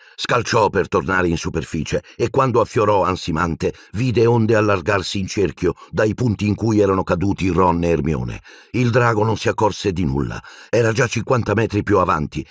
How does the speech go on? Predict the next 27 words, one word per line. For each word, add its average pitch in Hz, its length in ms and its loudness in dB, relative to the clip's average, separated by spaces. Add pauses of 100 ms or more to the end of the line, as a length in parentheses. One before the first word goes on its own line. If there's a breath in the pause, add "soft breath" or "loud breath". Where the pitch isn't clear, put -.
e 110 100 -2
volava 104 340 0
basso 98 360 -4
sul 95 200 -6
lago 90 320 0
per 87 140 -2
raccogliere 90 560 0
acqua 85 300 -4
nel 85 180 0
muso 87 280 -2
segnato 82 520 -2
dalle 80 260 0
cicatrici. - 640 -6 (280 soft breath)
Ron 123 340 2
e 117 60 2
Hermione 117 320 2
riemersero, 104 840 0
sputacchiando 92 760 0
e 80 40 2
senza 98 320 -2
fiato, 78 460 -4 (220 loud breath)
dalle 92 280 0
profondità 85 640 -2
del 80 180 0
lago. 62 420 -6 (360 loud breath)
Il 104 180 -2
drago 107 460 0